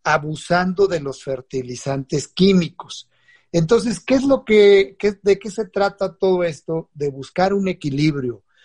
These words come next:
de buscar un equilibrio en donde podamos reducir las dosis de fertilización química y podamos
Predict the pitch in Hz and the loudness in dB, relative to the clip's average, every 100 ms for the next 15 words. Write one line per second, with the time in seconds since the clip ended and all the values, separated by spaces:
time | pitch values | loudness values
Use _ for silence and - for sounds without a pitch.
0 | _ - 147 147 151 190 208 220 214 - | _ -4 0 0 0 0 2 2 0 -2
1 | 170 180 202 175 160 170 190 _ _ _ | -2 0 0 2 2 2 0 _ _ _
2 | 185 156 151 151 151 139 147 - 143 139 | -2 -2 0 -2 -2 -4 -6 -4 -4 0
3 | 170 202 214 202 156 165 151 147 143 - | 0 0 -2 -6 -2 -2 -2 -8 -14 -10
4 | 180 214 233 - 180 139 135 120 147 180 | -4 -4 -4 -10 -4 -2 -2 0 4 4
5 | 165 - 147 143 - _ _ 139 131 - | 2 -4 -10 -10 -16 _ _ -8 -6 -6
6 | 135 - 131 127 135 123 151 165 160 202 | -8 -8 -10 -10 -10 -8 -4 -4 -2 0
7 | 180 143 - 170 _ _ _ _ _ _ | 0 0 -2 -2 _ _ _ _ _ _
8 | - 208 254 254 208 202 185 165 156 - | 0 2 4 4 4 2 0 -2 -10 -14
9 | _ | _